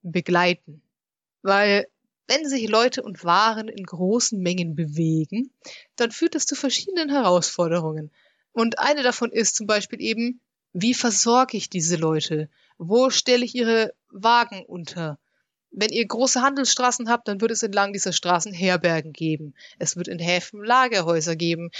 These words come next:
Es wird vielleicht Dinge wie Zoll geben. Vielleicht machen die Charaktere zum ersten Mal die Erfahrung, dass sie irgendwo von einem Beamten gefragt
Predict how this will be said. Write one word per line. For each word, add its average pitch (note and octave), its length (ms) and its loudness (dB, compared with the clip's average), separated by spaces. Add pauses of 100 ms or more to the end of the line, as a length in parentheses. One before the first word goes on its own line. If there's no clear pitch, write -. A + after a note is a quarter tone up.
(120)
Es G3+ 160 0
wird C#4+ 100 0
vielleicht C4 380 -2
Dinge D4 240 0
wie C4+ 120 -2
Zoll F3 460 0
geben. D3 460 -6 (340)
Vielleicht B3 400 -2
machen B3+ 180 0
die B3 60 -6
Charaktere B3 540 0
zum B3 160 -8
ersten - 280 -2
Mal A#3+ 180 2
die A#3 80 -2
Erfahrung, G#3+ 500 2
dass G#3 160 -4
sie - 80 -6
irgendwo G#3 400 -2
von - 140 -14
einem F#3+ 220 -2
Beamten G3+ 520 -2
gefragt G#3+ 420 0